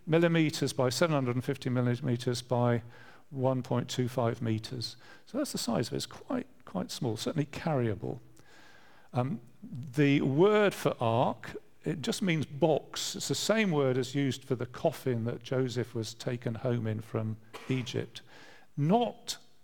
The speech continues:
in Hebrew the same word as Noah's ark. So two different things in Hebrew. It's referred to in the Old Testament a hundred and ninety-five times and twice in the New Testament.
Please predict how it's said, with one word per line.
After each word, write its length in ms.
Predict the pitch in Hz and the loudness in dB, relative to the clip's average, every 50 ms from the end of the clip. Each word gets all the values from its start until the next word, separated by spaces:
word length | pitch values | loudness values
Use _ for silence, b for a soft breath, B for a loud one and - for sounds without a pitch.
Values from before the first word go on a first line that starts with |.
| - - | -10 -4
in 160 | 127 117 113 | -4 -2 -2
Hebrew 460 | - 120 123 110 107 104 104 101 98 | 0 0 -2 -2 -2 -2 -2 -2 -2
the 120 | 113 123 110 | -2 -4 -6
same 320 | - - 127 113 110 110 | -2 0 0 0 0 -2
word 200 | 107 110 107 104 | -2 -2 -2 -2
as 120 | 110 101 - | -4 -4 -4
Noah's 580 | 120 117 120 123 127 127 123 113 104 101 - | -6 -4 -2 -2 0 0 0 -2 -4 -4 -6
ark. 460 | - 98 98 - - - - - - - - | -8 -10 -10 -10 -12 -14 -16 -20 -20 -20 -20
So 140 | - - - - | -20 -20 -18 -10
two 160 | - 135 113 | -8 -8 -6
different 300 | 110 127 - 127 110 - | -6 -6 -6 -6 -8 -4
things 360 | - 131 113 104 104 107 - | -4 -4 -4 -4 -8 -10 -10
in 100 | 123 113 | -10 -10
Hebrew. 320 | 110 110 110 113 - - - - - - - - - - - - - - - - - - - - - - - - - - - - B B B B B B B B B - | -10 -10 -10 -10 -12 -16 -16 -18 -20 -20 -20 -20 -20 -20 -20 -20 -20 -20 -20 -20 -20 -20 -20 -20 -20 -20 -20 -20 -20 -20 -20 -20 B B B B B B B B B -4
It's 180 | - - - | -4 0 0
referred 380 | 156 151 - - 226 220 214 214 | -2 0 2 4 4 4 4 4
to 140 | - 196 180 | 4 4 4
in 140 | 175 180 165 | 6 6 6
the 80 | 165 | 6
Old 180 | 170 160 160 151 | 6 4 4 4
Testament 460 | - 160 139 - - 143 139 135 127 | 2 2 2 2 0 0 0 0 0
a 40 | 123 | 0
hundred 300 | - 156 156 135 131 123 | 0 -2 0 0 0 0
and 120 | 131 127 | 0 0
ninety-five 680 | 127 127 127 127 123 127 120 - - 120 117 117 113 - | 2 2 0 0 -2 -4 -6 -2 0 0 0 0 -2 -4
times 640 | - - 143 151 170 196 196 202 208 196 - - - B B B B B B B | -4 -4 -2 0 0 0 0 0 -2 -4 -6 -8 -10 B B B B B B B
and 180 | 143 123 123 - | -4 -4 -4 -4
twice 420 | - - 156 147 147 - - - | -4 -2 0 0 0 0 0 -2
in 80 | 135 131 | 0 0
the 100 | 131 127 | 2 2
New 200 | 135 143 143 123 | 2 0 -2 -2
Testament. 680 | - - 117 - - - - 101 98 101 104 - - | -2 -2 -2 -2 -4 -6 -6 -6 -6 -8 -10 -12 -18